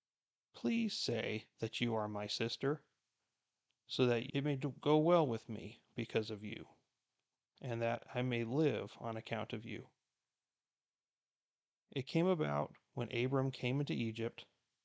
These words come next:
the Egyptians saw that the woman was very beautiful. Pharaoh's officials saw her and praised her to Pharaoh,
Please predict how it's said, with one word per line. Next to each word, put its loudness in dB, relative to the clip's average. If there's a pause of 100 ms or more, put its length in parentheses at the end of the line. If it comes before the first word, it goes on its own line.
(120)
the -4
Egyptians 0
saw 2 (280)
that -2
the 0
woman -2
was -6
very -2
beautiful. -4 (1700)
Pharaoh's 2
officials 2 (180)
saw 2
her -6 (160)
and -2
praised -2
her -6
to -4
Pharaoh, -6